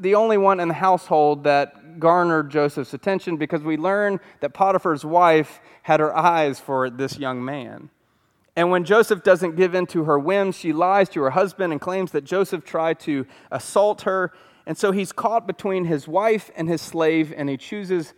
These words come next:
his wife. And so Joseph is thrown into prison. This guy can't catch a break. He's,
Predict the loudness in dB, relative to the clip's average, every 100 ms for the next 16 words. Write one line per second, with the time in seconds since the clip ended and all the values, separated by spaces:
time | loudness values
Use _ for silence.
0 | _ -8 -8 -8 -10 -10 -20 -20 _ _
1 | _ _ -8 -6 -4 -2 -2 -4 -6 -10
2 | -12 -6 -4 -4 -6 -10 -10 -16 -16 -16
3 | -16 -20 -20 -20 _ _ _ _ _ _
4 | -12 -6 -2 -2 -4 -10 -10 -12 -10 -8
5 | -8 -10 _ -20 -20 _ _ _ _ _
6 | _ -6 -6 -6